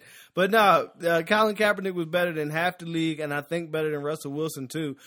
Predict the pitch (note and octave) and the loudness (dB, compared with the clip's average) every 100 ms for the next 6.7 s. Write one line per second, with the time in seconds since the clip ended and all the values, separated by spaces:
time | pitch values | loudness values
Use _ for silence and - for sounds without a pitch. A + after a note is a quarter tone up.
0 | - G3 C#4 C4+ G#3+ A#3 A3+ F#3 E3 E3+ | -6 4 4 4 4 4 4 -2 -2 -4
1 | E3+ E3 F#3 F3+ D3+ C3+ F#3 E3+ D#3 C#3 | -6 -2 0 0 -2 -4 -6 -4 -4 -4
2 | B2+ D#2+ - - C3 D3 F3 F3+ E3+ E3 | -6 -10 -18 -16 -10 -4 0 0 -2 -8
3 | D3+ C3+ D#3+ D3 - D3 C#3 B2+ A#2 C#3 | -10 -8 -6 -6 -6 -6 -6 -8 -6 -6
4 | C3+ C#3 C#3 C3 C3+ C3+ B2+ _ _ C#3 | -6 -6 -6 -6 -6 -6 -10 _ _ -8
5 | C3 C#3+ C#3+ C3+ B2+ C3+ C#3+ C#3 B2+ B2 | -4 -2 -2 -4 -4 -4 -4 -4 -6 -8
6 | C3 B2 C#3+ D3+ C3 A#2+ | -8 -6 -6 -8 -8 -12